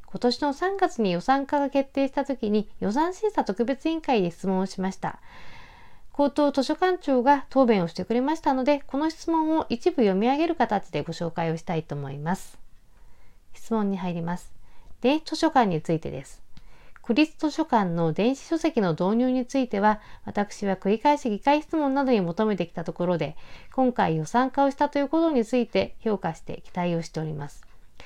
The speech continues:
図書館に足を運びづらい人や、日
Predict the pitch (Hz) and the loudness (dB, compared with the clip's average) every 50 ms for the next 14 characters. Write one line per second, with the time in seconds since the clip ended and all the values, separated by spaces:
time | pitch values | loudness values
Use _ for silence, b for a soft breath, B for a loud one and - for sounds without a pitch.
0 | B B B B B B - - 277 - 349 370 - 427 403 349 277 220 202 185 | B B B B B B -6 -4 -2 0 0 4 6 6 6 8 6 4 4 2
1 | 185 - 294 302 254 208 185 - 208 185 226 214 - - - 214 226 233 240 226 | 2 2 2 2 2 0 0 0 0 2 2 0 0 -4 -4 0 2 4 4 4
2 | 220 208 - - 170 165 175 190 190 b b b b b b - 196 196 190 | 4 2 -2 -6 -4 0 2 2 0 b b b b b b -2 -2 -2 -2